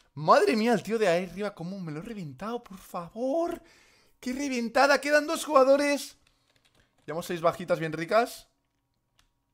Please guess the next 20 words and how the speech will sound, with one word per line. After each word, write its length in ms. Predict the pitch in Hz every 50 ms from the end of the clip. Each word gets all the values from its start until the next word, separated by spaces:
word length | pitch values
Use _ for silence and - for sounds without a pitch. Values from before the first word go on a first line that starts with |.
| _ _ _ _ _ _ _ _ _ _ _ _ _ _ _ _ _ _ _ _ _
Vale, 360 | - 139 139 127 110 104 - _ _ _ _ _ _
saben 340 | - - 190 202 233 247 233
que 100 | - 160
estoy 320 | - - 180 190 214 -
en 100 | - 143
estas 220 | 143 143 - 151 139
casas 220 | - 147 143 143
de 80 | 135 123
aquí, 200 | 110 113 107 104
¿vale? 200 | 107 107 127 156
Eso 160 | 165 - 147
está 120 | 131 -
clarísimo. 420 | 120 113 101 104 110 - - - - _ _ _ - - - - - - - - _ _ _ _ _ _ _ _ _ _ _ _ _ _ _ _ _ _ _ _ _ _ _ _ _ _ _ _ _ _ _ _ _ _ _ _ _ _ _
¿Eso 240 | - 165 - - 202
de 60 | 175
ahí? 160 | 160 190 214 - _ _ _ _ _ _ _ _ _ _ _ _ _ _ _ _ _
No. 100 | - - _ _ _ _ _ _ _ _ _ _ _ _ _ _ _ _ _ _ _ _ _ _ _ _ _ _ _ _ _ _ _ _ _ _ _ _ _ _ _ _ _ _ _ _ _ _ _ _ _ _ _ _ _ _ _ _ _ _ _ _
Vale, 200 | - 139 135 131
chicos. 400 | 131 160 147 131 104 - - - _ _ _ _ _ _ _ _
Dios, 360 | - 123 127 120 - - -